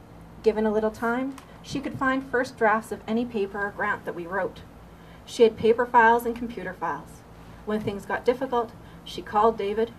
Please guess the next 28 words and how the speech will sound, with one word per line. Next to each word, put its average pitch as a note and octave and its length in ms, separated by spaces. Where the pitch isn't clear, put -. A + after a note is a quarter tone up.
and F3 120
the - 40
problem - 440
was G#3+ 100
solved. - 400
She C4+ 180
had A#3+ 120
wonderful B3 400
ideas G#3+ 560
about A3 240
how G#3+ 160
to A3 60
improve A3+ 400
the B3 60
program. E3+ 500
She - 120
was G#3 120
an G3+ 140
active A#3+ 340
contributor G3+ 500
to - 120
our G#3 120
team F#3+ 300
meetings. D#3+ 440
Lonnie C4 340
loved G#3 460
grant F#3 260
writing. F#3 280